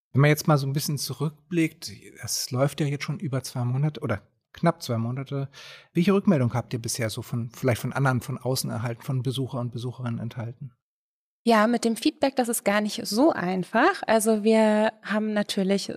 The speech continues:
Speaker 2: so im Freundes- und Bekanntenkreis ein bisschen chatten und ausprobieren lassen und haben da so direktes Feedback, äh, bekommen. Was, glaub ich, am,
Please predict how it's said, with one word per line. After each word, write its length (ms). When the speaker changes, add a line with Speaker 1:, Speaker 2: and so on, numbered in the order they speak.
Speaker 2:
so 180
im 400
Freundes- 380
und 140
Bekanntenkreis 880
ein 80
bisschen 540
chatten 340
und 100
ausprobieren 640
lassen 260
und 140
haben 120
da 140
so 120
direktes 540
Feedback, 640
äh, 240
bekommen. 720
Was, 300
glaub 240
ich, 180
am, 260